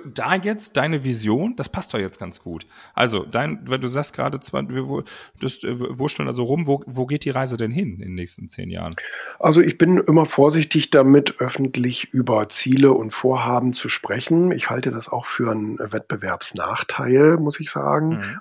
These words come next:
Speaker 2: Viele gehen da sehr, sehr offenherzig mit ihren ganzen Plänen und so weiter um. Ähm, das erhöht dann aber <laughs> automatisch, äh, die Preise, wenn du irgendwo, äh, irgend-, irgendwas, irgendwas kaufen willst oder anfragst, et cetera. Ähm, nein, also von daher, natürlich werden wir neue Dinge produzieren. Ich meine, wir sind ja jetzt auch vor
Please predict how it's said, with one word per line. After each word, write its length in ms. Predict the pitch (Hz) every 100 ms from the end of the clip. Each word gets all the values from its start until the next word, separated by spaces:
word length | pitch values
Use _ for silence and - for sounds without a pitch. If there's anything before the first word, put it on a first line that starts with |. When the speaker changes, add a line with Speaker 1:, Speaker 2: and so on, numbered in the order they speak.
| -
Speaker 2:
Viele 240 | - 131
gehen 200 | 120 123
da 100 | 117
sehr, 180 | 117 113
sehr 140 | 113 -
offenherzig 800 | 120 143 127 135 139 151 143
mit 160 | 139 147
ihren 180 | 139 131
ganzen 300 | 135 139 131
Plänen 340 | - 135 139
und 80 | 143
so 140 | 131
weiter 340 | 127 131 135 -
um. 240 | 131 143 - - - - -
Ähm, 380 | 123 123 120 117
das 200 | 113 -
erhöht 320 | 110 113 127
dann 100 | 110
aber 220 | 101 -
<laughs> 100 | -
automatisch, 1000 | - 131 101 98 101 - - - - - -
äh, 180 | 147 139
die 80 |
Preise, 420 | - - 117 117 107
wenn 120 | 107
du 100 | 107 107
irgendwo, 580 | 110 110 107 107 107 -
äh, 180 | 104 104 -
irgend-, 220 | 107 -
irgendwas, 480 | 107 104 104 - -
irgendwas 300 | 107 104 -
kaufen 280 | 110 104 113
willst 180 | 113 -
oder 140 | 110
anfragst, 420 | 117 - - 120
et 80 | -
cetera. 320 | - 117 113 - - - -
Ähm, 280 | 139 127 123
nein, 160 | 113 107
also 180 | 120 127
von 200 | 127 123
daher, 360 | 127 131 131
natürlich 600 | 120 101 170 156 - - _ _ -
werden 300 | 101 101 104
wir 340 | 101 95 92
neue 280 | 95 101 95
Dinge 240 | 117 135 123
produzieren. 480 | 120 113 - 120
Ich 80 | 104
meine, 200 | 107 101
wir 80 | 107
sind 140 | 110
ja 100 | 107 104
jetzt 240 | 104 -
auch 160 | - -
vor 260 | - 101